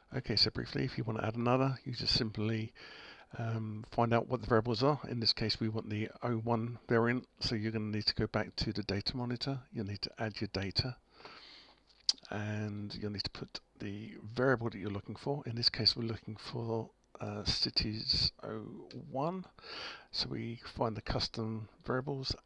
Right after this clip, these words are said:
add those to the data monitor, and now we can edit those. So we can put in Darren's location two, and when you hit enter, you can see that straight away added that data into there.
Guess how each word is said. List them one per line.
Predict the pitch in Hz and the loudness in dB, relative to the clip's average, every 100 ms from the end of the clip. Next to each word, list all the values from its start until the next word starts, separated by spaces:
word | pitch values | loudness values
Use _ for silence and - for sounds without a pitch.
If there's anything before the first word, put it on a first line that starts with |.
| _ | _
add | - 139 101 | 0 0 2
those | 98 104 - | 0 0 -2
to | - | -2
the | 104 101 | -6 -6
data | - 107 - | -4 0 2
monitor, | 120 110 - 113 - _ _ - | 2 -2 -2 -4 -4 _ _ -6
and | 113 | -2
now | 104 | -2
we | 101 | -4
can | - 110 | -4 -6
edit | 101 98 101 85 - _ _ | -4 -2 -4 -6 -14 _ _
those. | 104 90 98 - - - - - - - - - | -4 -2 -4 -6 -6 -18 -18 -16 -16 -16 -16 -16
So | - - 98 85 87 | -2 2 2 0 -4
we | 95 | -6
can | 117 | -6
put | - 113 90 | -4 -6 -6
in | 90 - - - - - | -8 -12 -20 -20 -18 -8
Darren's | 80 87 92 90 80 73 - - - - - - | -6 -4 -6 -6 -6 -6 -6 -10 -20 -20 -18 -10
location | 170 - - 98 - _ | -6 -6 -6 -8 -14 _
two, | - 185 170 - _ _ _ - 117 - | 0 2 2 -2 _ _ _ -16 -14 -12
and | - 104 | -8 -6
when | 104 | -6
you | 98 101 113 - | -6 -8 -10 -10
hit | - | -8
enter, | 123 123 127 | -4 2 2
you | 110 | 2
can | - 104 | -4 -2
see | - 113 | 2 2
that | 104 95 - | 2 -2 -2
straight | - - 107 | -2 2 2
away | 101 104 - | 2 0 -2
added | 98 104 - | -4 -6 -4
that | 101 - | -4 -2
data | 101 95 - | -4 -2 -4
into | 101 92 107 | -4 -6 -2
there. | 110 110 | -2 -2